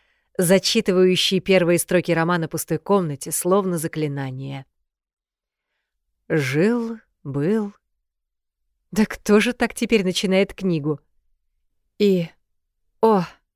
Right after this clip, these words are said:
вновь возникло это внезапное, острое чувство утраты,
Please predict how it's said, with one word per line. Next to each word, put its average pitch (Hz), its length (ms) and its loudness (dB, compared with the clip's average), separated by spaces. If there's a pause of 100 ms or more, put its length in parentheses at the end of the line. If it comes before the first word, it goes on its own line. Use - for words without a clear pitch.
(800)
вновь 190 540 2
возникло 170 760 0
это 175 220 -2
внезапное, 160 840 -2 (140)
острое 165 480 -4
чувство 170 440 -4
утраты, 160 580 -2